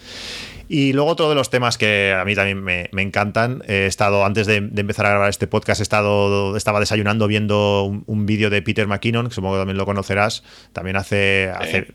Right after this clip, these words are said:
Speaker 1: este, hace unas cosas increíbles. Pu-, hay, hay un vídeo que, que hizo que sale grabando con la cámara en mano y de repente la cámara, la cámara flota. Eh, no sé si lo has visto, el, el que, eh, en, que
Speaker 2: Sí.
Speaker 1: enseña el B-roll este que hacen.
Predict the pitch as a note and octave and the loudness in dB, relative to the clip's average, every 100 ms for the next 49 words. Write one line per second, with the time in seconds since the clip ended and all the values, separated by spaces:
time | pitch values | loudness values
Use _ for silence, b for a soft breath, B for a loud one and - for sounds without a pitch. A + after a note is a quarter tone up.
0 | _ _ _ _ - - - - G#2 A2 | _ _ _ _ -20 -12 -10 -6 -6 -2
1 | F#2+ D#2+ G2 G#2 G2+ G2+ F#2+ F#2 G#2 F#2+ | -4 0 0 2 2 0 0 2 2 2
2 | F2+ - F#2 F#2+ - F#2 G#2 G2+ G#2+ G#2+ | -2 -6 -4 -2 -4 -6 -4 -2 -2 0
3 | A2 A2 - B B - A2 A2+ A2 A2+ | 0 0 -4 B B -4 -2 0 2 2
4 | A2 G#2+ A2 G#2+ G#2 G#2+ G#2+ G#2 G2+ G#2+ | 2 2 2 2 2 2 2 2 2 2
5 | A2 G#2 G#2+ A2+ G#2+ G2+ G#2+ G#2+ G#2 G#2 | 2 2 2 4 4 2 2 2 2 2
6 | G#2+ G2+ F#2+ - - A2 A2 A2 G#2 - | 2 2 0 -4 -4 0 0 2 0 0
7 | A2+ G#2 B2 - B B B - F#2+ G2 | 0 0 -2 -4 B B B -6 -4 -4
8 | A2 A#2+ G#2+ A#2 C3+ A#2 G#2+ A2 G2+ - | -2 0 2 0 0 2 0 0 -2 2
9 | G#2 G#2 G2 F#2+ G2+ G2+ F#2 F2+ A2+ A2+ | 2 4 2 0 -2 -2 -2 0 0 2
10 | A2 A2+ G2+ A#2 A2+ - A2 A2 A2+ B2 | 2 0 2 2 0 0 0 0 0 -2
11 | F3 | -4